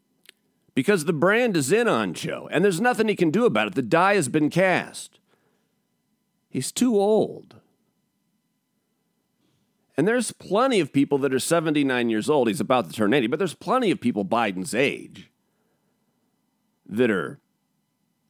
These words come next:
you know, with it, <laughs> coherent, and fluid. Grandpa Joe, unfortunately, doesn't fit in any of those categories.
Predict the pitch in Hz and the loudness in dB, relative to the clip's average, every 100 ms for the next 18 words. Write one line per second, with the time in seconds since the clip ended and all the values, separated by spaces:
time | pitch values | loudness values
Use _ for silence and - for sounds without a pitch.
0 | - 165 131 131 135 190 202 - - _ | 0 2 2 2 2 0 0 -6 -10 _
1 | _ _ _ - - - - _ - _ | _ _ _ -20 -12 -12 -12 _ -20 _
2 | - 196 202 277 233 104 - - _ _ | 0 2 4 2 0 -2 -6 -18 _ _
3 | _ _ _ _ _ _ - 139 - 285 | _ _ _ _ _ _ 0 0 0 -2
4 | 330 226 - - - _ _ _ _ _ | 0 2 0 -8 -20 _ _ _ _ _
5 | _ _ _ _ _ _ _ _ _ - | _ _ _ _ _ _ _ _ _ -6
6 | 135 202 220 - 101 - 196 262 277 247 | 0 2 0 -4 -6 0 2 2 2 -2
7 | 226 _ _ _ _ _ _ _ 113 120 | -6 _ _ _ _ _ _ _ -4 -4
8 | - 175 202 - 156 147 147 151 135 117 | -2 -2 -2 -2 0 2 2 2 0 -2
9 | - 151 135 151 143 113 90 85 - 160 | -2 -2 0 2 2 0 -2 -6 -8 -10
10 | - - - - - - | -10 -16 -16 -18 -20 -20